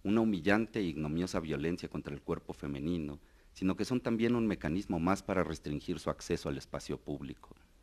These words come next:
Esta forma del destierro nos obliga a pensar si detrás de los reparos ante las sanciones sobre los victimarios, de las cada vez más usuales preocupaciones en torno a la posible extrarregulación de las formas de sociabilidad,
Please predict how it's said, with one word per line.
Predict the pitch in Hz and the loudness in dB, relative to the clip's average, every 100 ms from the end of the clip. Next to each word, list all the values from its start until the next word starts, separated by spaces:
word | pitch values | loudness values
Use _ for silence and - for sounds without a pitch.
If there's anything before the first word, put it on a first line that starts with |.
| - - - - - - | -20 -20 -20 -20 -20 -10
Esta | 87 87 | -6 -2
forma | 87 90 90 | 0 0 2
del | 87 73 | 2 0
destierro | 71 - - 90 71 69 - - - - | -4 -6 0 0 0 -6 -12 -20 -20 -4
nos | 95 92 | 0 4
obliga | 98 127 135 | 6 6 4
a | |
pensar | - 85 71 82 69 - - - | 2 -2 0 0 -2 -8 -20 -10
si | - | -2
detrás | 82 85 120 127 | 0 2 4 4
de | 131 | 2
los | 101 | 2
reparos | 90 78 95 107 110 90 | 0 4 6 6 4 -6
ante | 92 82 | -4 -4
las | 76 | -4
sanciones | 82 71 - 87 101 87 | -6 -6 0 2 2 -2
sobre | 76 73 | -4 -4
los | 71 | -4
victimarios, | 76 - - 69 73 85 82 80 - - - - - | -6 -10 -6 -2 2 2 0 -6 -12 -20 -20 -12 -2
de | |
las | 78 - | -2 2
cada | 92 87 | 4 4
vez | 80 | 4
más | 87 85 | 0 0
usuales | 80 - 87 87 | -2 2 4 2
preocupaciones | - 80 80 - 69 - 85 87 85 | -2 -4 -4 -6 -6 0 2 2 0
en | 82 | -2
torno | 73 76 73 | -4 -4 -2
a | |
la | 73 | -2
posible | - 76 82 85 85 | -4 -6 -2 -2 -2
extrarregulación | - 78 71 71 73 67 - 82 80 78 | -2 -4 -4 -4 -4 -6 -4 -2 0 0
de | 73 | -4
las | 67 - | -8 -2
formas | 82 78 76 | 0 0 -2
de | 71 | -6
sociabilidad, | - 71 67 71 69 69 76 | -8 -8 -6 -6 -6 -2 -2